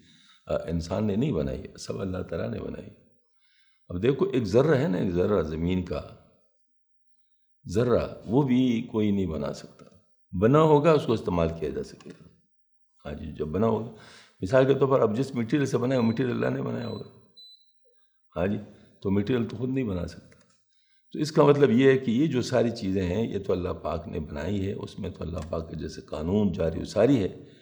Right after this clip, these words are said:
اسی طریقے سے اللہ پاک کا ایک قانون بھی جاری ساری ہے کہ اللہ تعالیٰ زبردستی کسی کو، آ،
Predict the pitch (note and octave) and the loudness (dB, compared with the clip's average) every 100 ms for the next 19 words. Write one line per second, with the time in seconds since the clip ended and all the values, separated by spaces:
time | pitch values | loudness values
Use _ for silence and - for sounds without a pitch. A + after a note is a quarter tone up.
0 | - - - _ F#3+ F3+ G3+ D#3 D3 C#3+ | -20 -20 -20 _ -2 0 2 2 2 2
1 | C#3+ D3 A#2+ B2+ - B2 A#2+ A2+ A2+ A2 | -2 -2 0 0 2 0 0 -2 -2 -2
2 | G2 G2+ G#2 F#2 E2 D#2 E2+ F2 E2 F#2 | 0 2 2 0 0 -2 -4 -2 -2 -2
3 | F2 F2 E2 D#2+ D#2 D2 C#2+ D2 C#2+ C#2 | -6 -6 -6 -4 -6 -4 -6 -6 -8 -12
4 | - - C#2 C#2 - E3 - - _ _ | -12 -14 -12 -10 -10 -12 -16 -20 _ _
5 | _ _ _ _ _ D2 C#2+ C2 | _ _ _ _ _ -12 -10 -10